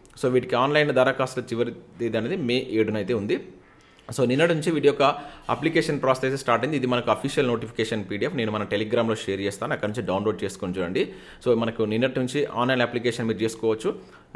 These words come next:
And, uh, లాస్ట్ డేట్ వచ్చేసి మనకు మే తొమ్మిదో తేదీ వరకు అయితే, తేదీ వరకు అయితే లాస్ట్ డేట్, ఇక్కడ మే ఎయిట్ అని ఇచ్చారు, మే ఎయిట్ వరకు అయితే లాస్ట్ డేట్ ఉంది. ఇంకా వీటికి సంబంధించి ఇక్కడ మనకు three type of పోస్టులకు సంబంధించినటువంటి పే స్కేల్ చూడవచ్చు. చాలా మంచి శాలరీ ఉంది, above ట్వంటీ థౌసండ్ అనేది మనకు స్టార్టింగ్ శాలరీ అయితే ఉంది. ఇక్కడ వేకెన్సీస్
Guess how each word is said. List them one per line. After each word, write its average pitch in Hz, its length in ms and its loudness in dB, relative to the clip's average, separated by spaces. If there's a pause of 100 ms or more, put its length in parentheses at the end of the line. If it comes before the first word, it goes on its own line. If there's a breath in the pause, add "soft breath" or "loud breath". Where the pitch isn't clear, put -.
(100)
And, 107 120 0
uh, 107 120 2 (100)
లాస్ట్ 117 380 4
డేట్ 120 140 2
వచ్చేసి 113 300 -4
మనకు 110 220 -4
మే 107 260 0
తొమ్మిదో 110 340 0
తేదీ 104 180 0
వరకు 104 180 -2
అయితే, 92 140 -2
తేదీ 101 280 -4
వరకు 98 180 -2
అయితే 95 140 -2
లాస్ట్ 92 260 0
డేట్, - 140 -4
ఇక్కడ - 140 -6
మే 98 180 -2
ఎయిట్ 101 240 0
అని 101 120 -2
ఇచ్చారు, 95 260 -4
మే 131 140 -2
ఎయిట్ 101 240 -2
వరకు 92 200 -2
అయితే 92 160 -4
లాస్ట్ 90 300 -4
డేట్ 87 140 -4
ఉంది. 120 260 -2 (360 loud breath)
ఇంకా 117 140 0
వీటికి 117 260 0
సంబంధించి 131 360 0
ఇక్కడ 123 120 -2
మనకు 117 220 0
three 123 240 0
type 117 160 0
of 117 60 0
పోస్టులకు 110 420 -6
సంబంధించినటువంటి 104 720 -4 (360 loud breath)
పే 131 120 6
స్కేల్ 139 320 2
చూడవచ్చు. 127 320 2
చాలా 117 100 4
మంచి 117 280 -2
శాలరీ 120 320 2
ఉంది, 131 180 2
above 120 200 2
ట్వంటీ 117 240 -2
థౌసండ్ 110 260 -2
అనేది 107 140 -2
మనకు 104 300 -4
స్టార్టింగ్ 107 420 -2
శాలరీ 101 300 -2
అయితే 95 180 -2
ఉంది. 95 200 -2
ఇక్కడ 113 180 -2
వేకెన్సీస్ 113 560 0